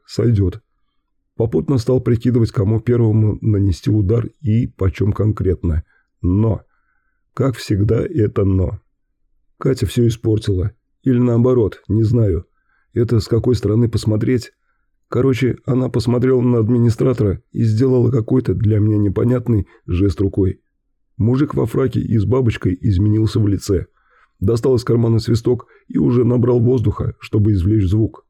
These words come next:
И тут на сцене появился новый игрок. Тот самый, третий, про которого все счастливо забыли.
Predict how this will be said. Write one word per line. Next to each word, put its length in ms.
И 80
тут 300
на 160
сцене 300
появился 540
новый 300
игрок. 340
Тот 140
самый, 460
третий, 540
про 120
которого 480
все 220
счастливо 480
забыли. 480